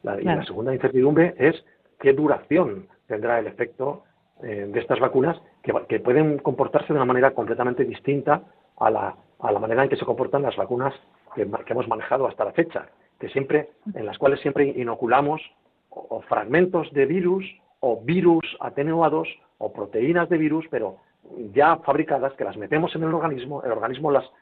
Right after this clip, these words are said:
Speaker 1: detecta como una sustancia extraña y reacciona creando anticuerpos contra ella. Ahora lo que vamos a hacer es algo muy distinto,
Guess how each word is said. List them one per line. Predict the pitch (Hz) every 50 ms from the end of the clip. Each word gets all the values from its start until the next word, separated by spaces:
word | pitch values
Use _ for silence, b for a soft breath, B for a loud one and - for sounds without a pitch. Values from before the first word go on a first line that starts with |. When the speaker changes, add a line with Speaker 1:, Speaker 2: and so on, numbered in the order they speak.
| _ _ _ _
Speaker 1:
detecta | - - 123 - 135 160 156 156 - 123 104
como | 104 117 107 107
una | 120 120 131 139
sustancia | - - - 135 131 - 143
extraña | 139 - - 151 156 151 156 175 190 190 - _ _ _ _ _
y | -
reacciona | 117 110 - 113 101 98 - - 127 151 165 165
creando | - - 123 127 131 127
anticuerpos | 120 117 - 113 - 120 113 -
contra | 110 107 104 104 104
ella. | 104 95 85 80 b b b b b b b _
Ahora | - 95 110 151 165
lo | 160
que | 156
vamos | 139 139 143
a | 151
hacer | - 160 156
es | 147 -
algo | 143 143 165 165
muy | 135 120 135 175 220
distinto, | 202 - - - 180 196 190 - - 98 95